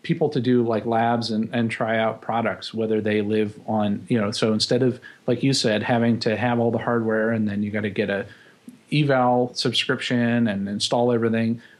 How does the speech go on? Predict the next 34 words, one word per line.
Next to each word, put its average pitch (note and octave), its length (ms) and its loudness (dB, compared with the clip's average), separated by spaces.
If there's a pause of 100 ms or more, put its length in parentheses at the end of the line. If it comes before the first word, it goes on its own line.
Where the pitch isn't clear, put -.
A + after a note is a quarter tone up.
um, A2+ 320 0
a B2 60 0
lot B2+ 160 2
of F3 100 2
times C3+ 340 -2
what B2+ 260 -2
you B2+ 80 0
really D#3+ 240 4
wanna A#2+ 220 2
do, C3+ 260 2
you're G#2+ 120 -2
not C#3 240 -2
really A2+ 360 0 (720)
evaluating, B2+ 1000 0
you C#3+ 120 0
don't G#3 140 2
wanna F3 160 2
evaluate B2 800 0
the, G#2+ 460 -2 (400)
um, G2+ 400 -4 (280)
the B2 140 2
installation A#2+ 640 0
process G2 640 -6
as G#2 140 -6
much A#2+ 240 -2
as A2 120 -4
you A2 80 -2
want G#2+ 220 -2
to G#2 100 -6
actually G#2 400 -2
get A#2 180 0
your G#2+ 100 -4
hands A#2 280 0
on G2+ 300 -2